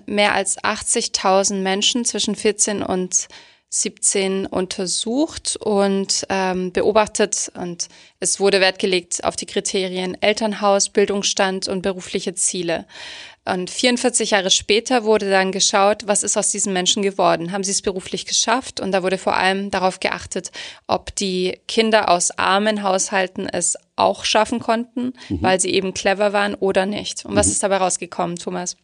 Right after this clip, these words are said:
Speaker 2: Genau, herausgekommen ist erstaunlicherweise, dass das Thema Intelligenz, äh, eine Rolle spielt. Ähm, ich weiß nicht, ob die da jetzt I-Q-Tests gemacht haben oder nicht, aber ein, ein Outcome von denen ist, ähm, dass clevere Kinder aus ärmeren Familien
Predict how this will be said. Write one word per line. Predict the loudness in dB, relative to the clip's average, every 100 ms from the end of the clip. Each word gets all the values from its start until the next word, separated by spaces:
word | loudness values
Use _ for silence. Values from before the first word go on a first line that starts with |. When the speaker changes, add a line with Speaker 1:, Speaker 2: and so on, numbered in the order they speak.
| _ _ _ -18 -16 -16 -4
Speaker 2:
Genau, | 2 2 2
herausgekommen | 2 4 4 4 4 4
ist | 2
erstaunlicherweise, | 0 2 4 4 4 2 0 0 2 4 4 2 -2 -2 -6 -8
dass | -6
das | -4 -4
Thema | 0 2 2
Intelligenz, | -2 -4 -2 0 0 0 -2
äh, | 0 2
eine | 2 2
Rolle | 4 4 4
spielt. | 0 -4 -2 0 0 -2 -8 _ _ _ _ -2
Ähm, | 2 4 4 4 2 0
ich | 0
weiß | 0
nicht, | 2 0
ob | 2
die |
da | 4
jetzt | 4 2
I-Q-Tests | -8 -6 -4 -2 0 -2 -2 -4
gemacht | 0 0 -2 0
haben | 0 0 -4
oder | 0 2 4
nicht, | 4 4 0 -2
aber | 4 4 4 0
ein, | 0 0 0
ein | 0 4
Outcome | 4 4 0
von | -2 0
denen | 2 0
ist, | 0 -4 -8 -4
ähm, | -2 0
dass | 0 -2 -4
clevere | 0 4 6 4 2
Kinder | 0 0 2 2 2
aus | -4 -4
ärmeren | 0 4 4 2 -2
Familien | -2 0 2 2 2 2 2